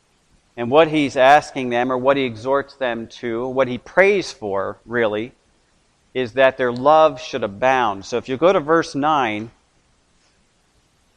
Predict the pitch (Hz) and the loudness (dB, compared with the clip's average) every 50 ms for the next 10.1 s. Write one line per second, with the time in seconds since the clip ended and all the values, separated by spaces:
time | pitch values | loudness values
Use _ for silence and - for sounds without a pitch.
0 | _ _ _ _ _ _ _ _ - 117 113 110 127 131 127 120 123 127 123 104 | _ _ _ _ _ _ _ _ -8 -6 -4 -2 -2 -2 -2 0 0 0 0 0
1 | 123 143 139 - - - _ - - 139 156 175 185 151 135 117 107 101 - 107 | 0 0 -2 -2 -6 -16 _ -18 -6 -4 -2 -2 0 0 0 0 0 -2 -6 -8
2 | 107 120 131 127 123 117 - 123 120 127 127 131 131 131 123 - - 120 120 123 | -8 -8 -4 -4 -4 -4 -4 -6 -4 -2 0 0 0 -2 -4 -8 -8 -6 0 2
3 | 127 127 117 110 104 104 110 - _ _ _ _ _ _ _ _ _ _ _ _ | 2 2 2 0 -6 -10 -12 -16 _ _ _ _ _ _ _ _ _ _ _ _
4 | _ - 139 147 143 - - 147 135 123 110 110 120 117 98 95 - - 113 120 | _ 4 4 4 4 2 2 2 2 2 0 -2 -2 -2 -2 -2 -4 -8 -2 2
5 | 143 220 214 - 202 185 190 - - - - 165 139 113 104 107 131 139 - _ | 2 2 4 4 4 4 4 2 -2 0 2 2 4 4 2 0 -4 -8 -12 _
6 | _ _ _ _ _ _ _ _ _ _ _ _ _ - 131 - - 139 131 139 | _ _ _ _ _ _ _ _ _ _ _ _ _ -2 -2 0 0 0 6 8
7 | 156 170 165 151 165 160 156 151 143 123 131 135 139 139 139 127 117 107 104 101 | 8 8 8 6 2 0 0 0 0 0 0 2 2 4 2 2 0 -2 -4 -6
8 | 104 123 123 123 - 120 123 135 139 151 156 156 160 151 131 127 127 127 135 139 | 0 2 2 2 2 0 -2 0 2 4 6 6 6 4 2 0 0 0 0 2
9 | 135 127 117 110 107 113 117 113 113 131 143 147 143 135 117 101 98 98 - - | 2 2 2 2 0 -2 -4 0 4 8 8 8 8 8 4 0 -2 -6 -14 -18
10 | - | -20